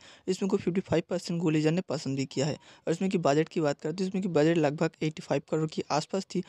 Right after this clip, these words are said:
और इस मूवी ने पहले दिन ही आपको सात करोड़ की कलेक्शन करते हुए दिखाई देगी। इस मूवी के लीड रोल पे हमें कार्तिक आर्यन, कीर्ति सनोन, परेश रावल, मनीषा कोइराला जैसे और भी बहुत सारे बड़े-बड़े एक्टर को हम इस मूवी में देख पाएंगे। ये मूवी अल्लू अर्जुन सर की तेलुगु मूवी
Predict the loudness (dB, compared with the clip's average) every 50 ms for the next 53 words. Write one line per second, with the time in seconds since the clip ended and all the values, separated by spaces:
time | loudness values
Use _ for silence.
0 | -10 -20 -10 _ -2 -2 0 0 0 0 0 0 0 -2 -2 -2 0 0 0 0
1 | 0 0 0 0 -2 -4 -2 -2 -2 -2 -2 -4 -10 -20 -20 -16 -10 0 2 2
2 | 2 4 2 0 2 2 2 2 0 -2 -2 -2 0 0 0 0 2 2 0 0
3 | 0 0 0 0 2 0 -2 0 0 0 0 2 0 -2 -2 -6 -12 -4 0 0
4 | 0 2 2 2 4 4 6 4 6 6 6 4 4 4 4 4 4 4 2 0
5 | -2 _ _ 2 2 2 2 0 0 2 4 6 6 6 4 2 0 -4 _ _
6 | _ -2 -2 0 0 0 0 2 2 4 4 4 4 2 0 -4 _ _ _ 0
7 | 0 0 0 0 2 4 6 6 6 4 2 -2 _ _ -2 0 0 2 2 0
8 | 2 4 4 4 6 6 6 6 6 4 2 2 0 -2 -2 -2 _ -4 -2 0
9 | 2 4 4 4 4 4 4 2 4 4 4 4 4 4 2 2 0 -4 -4 -2
10 | -2 -2 -2 0 -2 -2 -2 -4 -10 -20 -20 -8 -4 -2 0 0 0 0 0 2
11 | 2 4 4 4 4 2 2 2 0 0 -2 0 0 -2 -4 -6 _ -2 0 2
12 | 2 2 2 2 2 0 -2 _ _ _ _ _ -2 0 2 2 2 2 2 2
13 | 0 0 2 0 0 0 0 -4 -4 -2 -2 0 0 2 2 2 2 2 2 2
14 | 2 2 0